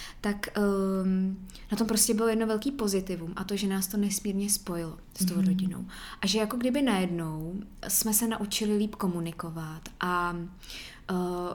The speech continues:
Speaker 1: najednou ty emoce šly ven, přitom předtím jsme to vůbec nedělali.
Speaker 2: Mhm.
Speaker 1: A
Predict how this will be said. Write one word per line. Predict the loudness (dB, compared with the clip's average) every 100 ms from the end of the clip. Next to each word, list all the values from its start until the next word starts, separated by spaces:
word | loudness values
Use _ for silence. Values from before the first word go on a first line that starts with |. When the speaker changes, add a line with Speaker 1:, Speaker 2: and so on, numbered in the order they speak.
| 2
Speaker 1:
najednou | 4 4 4 4 6 4
ty | 2 2
emoce | 2 2 2
šly | 0 2
ven, | 2 0 -2 -2 -4 -6
přitom | -4 -2 2
předtím | 2 0 -2
jsme | -4
to | -2
vůbec | -2 0 2
nedělali. | 2 0 -4 -4 -6 -8 -10 -20 -4
Speaker 2:
Mhm. | -2 2 4 4 2 -4 -4
Speaker 1:
A | 0 2 2 0